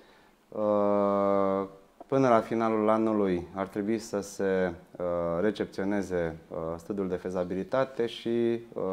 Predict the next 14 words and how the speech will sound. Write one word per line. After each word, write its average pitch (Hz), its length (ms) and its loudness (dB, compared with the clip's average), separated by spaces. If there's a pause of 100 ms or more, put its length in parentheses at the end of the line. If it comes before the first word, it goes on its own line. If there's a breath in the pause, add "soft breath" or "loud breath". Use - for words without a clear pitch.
să 95 180 -10
se 110 120 -8
declanșeze 104 500 -4
procedura 101 480 -4
de 98 80 0
achiziție 95 580 -4
pentru 101 600 -2 (580 soft breath)
proiectare 113 680 4
și, - 220 -6
uh, 101 680 0
execuție. 98 840 -2 (680 soft breath)
Asta 117 280 -2
înseamnă 127 440 0
că 123 440 2